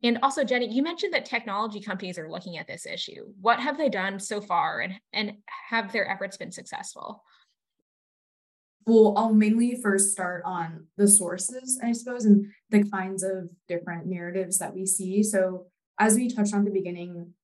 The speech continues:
Speaker 2: when it comes to disinfo and misinfo that impacts our communities, there's sort of two distinct channels. So there's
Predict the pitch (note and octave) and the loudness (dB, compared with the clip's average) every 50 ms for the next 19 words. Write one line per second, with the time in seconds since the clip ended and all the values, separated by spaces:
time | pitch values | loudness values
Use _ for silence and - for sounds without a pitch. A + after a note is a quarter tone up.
0 | _ _ - G3 G3+ G#3 G3+ - G3+ F#3+ F#3+ F#3+ - - G#3+ G3 G3+ G3+ F#3+ F3 | _ _ 6 8 8 8 8 6 0 0 2 2 2 2 0 -4 -4 -4 -4 -4
1 | F3 F3+ E3+ E3+ E3+ F3+ F3 F3 F3 F3 F3 E3+ E3+ F3 F3 E3+ F3 F3 E3+ E3 | -4 -4 -6 -8 -6 -6 -6 -6 -6 -4 0 0 0 0 0 -4 -6 -4 -2 -2
2 | D#3+ - - F3 E3+ F3 F3 F3 - - F3+ F3+ F3+ - A#3 A#3 A#3+ B3 A#3 C4+ | -2 -2 -4 -6 -8 -8 -8 -8 -8 -8 -8 -10 0 4 6 6 6 4 2 -2
3 | C4 C4 - - - - F#3+ F#3+ F#3 - - G3 F#3+ F#3 F3+ E3+ - - - - | -4 -2 -2 -2 0 0 0 2 2 2 2 2 -2 -2 -4 -6 -8 -8 -2 0
4 | G3+ G3 G3 G3 F#3+ F#3+ F#3 F3 F3+ F3+ E3+ - - E3+ E3+ E3+ E3+ - - - | 2 2 2 2 0 -2 -4 -6 -8 -6 -4 -4 -4 -4 -8 -8 -10 -12 -12 -12
5 | D3 D3+ F3 F#3+ G#3 A#3+ B3 A#3+ - G3 F3+ F3+ F3 F3+ F#3 F#3 F#3 F3+ - | -8 -6 0 2 2 4 4 2 0 0 -2 -4 -6 -6 -6 -6 -6 -6 -6